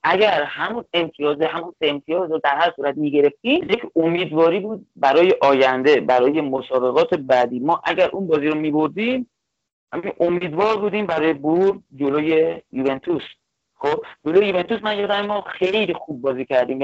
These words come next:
یعنی در واقع بیشتر مسابقاتی که ما، اه، مساوی کردیم، اه،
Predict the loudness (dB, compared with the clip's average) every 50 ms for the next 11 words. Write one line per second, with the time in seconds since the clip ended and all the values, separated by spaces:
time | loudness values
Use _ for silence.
0 | -2 -2 -4 _ _ _ _ _ -4 -4 0 2 2 2 2 2 0 0 0 0
1 | 0 -2 -6 -8 -6 -2 0 0 0 0 -2 -4 -8 -4 -2 0 0 0 0 0
2 | -2 -2 -6 -6 -10 -6 -6 -4 -4 -2 -4 -4 -6 -8 _ _ _ _ _ _
3 | _ _ 0 2 4 6 6 4 4 2 2 2 2 2 4 4 4 6 4 2
4 | 2 4 4 4 4 4 2 0 0 0 2 2 0 0 -2 -6 _ _ _ _
5 | _ _ _ _ _ -6 -4 0 2 2 4 4 2 0 -2 -6